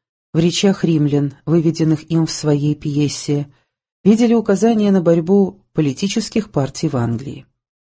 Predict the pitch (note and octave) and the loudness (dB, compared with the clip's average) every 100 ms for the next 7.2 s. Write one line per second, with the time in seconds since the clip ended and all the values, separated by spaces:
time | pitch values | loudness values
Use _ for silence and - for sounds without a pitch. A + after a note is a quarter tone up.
0 | _ _ _ _ _ _ _ _ _ _ | _ _ _ _ _ _ _ _ _ _
1 | - G3+ C#4+ D4+ C#4 - C#4 C4+ B3+ A3 | -6 0 2 4 2 2 2 2 0 0
2 | A3 G3+ G3 G3 B3 G#3 - D#3 D3+ D3+ | 0 0 0 0 -2 -2 0 2 4 4
3 | C#3+ - D3+ C3+ D#3 G3+ A3+ A3 _ _ | 2 0 -2 0 2 2 2 -4 _ _
4 | - D3+ D#3 D3 - B3 - A#3 G3+ F3 | -2 -2 0 0 0 -2 0 2 2 0
5 | G#3+ G#3+ F3 D#3+ D#3 G3+ G3 - F3+ - | 2 2 2 2 4 4 2 -2 -6 -6
6 | - E3+ F3+ - F#3 E3+ D#3+ C3 A2+ - | -6 -4 -2 -2 -4 -2 -2 -2 -6 -10
7 | - | -12